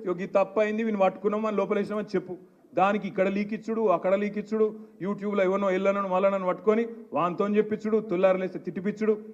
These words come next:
ఫాల్తు మాటలు ఎందుకు నాకు అర్థం కాదు. ధైర్యం ఉంటే చెయ్యి, ముఖ్యమంత్రి నువ్వు, అధికారం నీది, తప్పులేం జరిగినాయో బయట పెట్టు, లోపలే ఎవరెవరిని వేస్తావో, ఏ మేము వద్దంటలేం కదా. అది ఏమి చేయకుండా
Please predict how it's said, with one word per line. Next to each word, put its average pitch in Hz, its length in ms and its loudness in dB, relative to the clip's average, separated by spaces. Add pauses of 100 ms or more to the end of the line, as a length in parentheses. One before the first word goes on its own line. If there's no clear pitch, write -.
(160)
ఫాల్తు 180 260 2
మాటలు 208 260 4
ఎందుకు 214 180 0
నాకు 208 140 0
అర్థం 214 200 0
కాదు. 220 180 2 (500)
ధైర్యం 233 360 12
ఉంటే 247 160 8
చెయ్యి, 254 320 10 (420)
ముఖ్యమంత్రి 214 540 6
నువ్వు, 208 340 6
అధికారం 208 520 8
నీది, 233 280 8 (400)
తప్పులేం 220 420 12
జరిగినాయో 214 340 8
బయట 202 300 8
పెట్టు, 202 280 10 (400)
లోపలే 214 360 10
ఎవరెవరిని 208 460 8
వేస్తావో, 196 220 2
ఏ 208 100 12
మేము 190 180 4
వద్దంటలేం 220 420 4
కదా. 233 180 4 (420)
అది 190 160 6 (120)
ఏమి 247 140 10
చేయకుండా 220 640 8